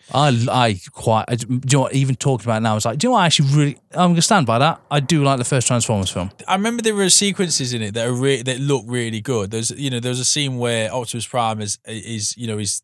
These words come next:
Speaker 2: is the truck, and then
Speaker 1: Yeah.
Speaker 2: uh, he morphs into Optimus Prime in the background and takes out, like, some villains and stuff like that. And it
Speaker 1: Mm.
Speaker 2: looks awesome. I mean, as a, as a kid, I imagine as a kid,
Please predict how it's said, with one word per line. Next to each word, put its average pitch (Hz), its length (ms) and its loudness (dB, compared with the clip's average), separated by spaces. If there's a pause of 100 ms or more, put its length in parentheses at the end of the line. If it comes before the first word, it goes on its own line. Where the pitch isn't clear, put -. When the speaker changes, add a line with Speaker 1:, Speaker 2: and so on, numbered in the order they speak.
(100)
Speaker 2:
is 107 220 -8
the - 100 -20
truck, - 440 -6 (520)
and 113 160 -4
then 110 180 0
Speaker 1:
Yeah. 95 220 2 (1400)
Speaker 2:
uh, 127 180 -2
he 123 300 -4 (500)
morphs 139 600 0
into 123 220 -4
Optimus 110 320 -6
Prime 107 540 0 (640)
in 139 140 0
the 123 80 -2
background 107 920 -2 (260)
and 120 180 -6
takes 135 340 -2
out, 113 220 0
like, 113 180 -4
some 113 160 -4
villains 113 520 -4
and 104 100 -8
stuff - 300 -6
like 117 280 -4
that. 135 60 -8
And 139 100 0
it 123 60 2
Speaker 1:
Mm. 151 120 0
Speaker 2:
looks - 500 -4
awesome. 101 500 -6
I 123 80 -4
mean, 131 140 -4
as 131 180 0
a, - 100 -6
as 135 100 -4
a 131 40 -4
kid, 127 340 -2
I 117 100 0
imagine 135 380 -4
as 117 120 -8
a 110 40 -10
kid, 107 320 -6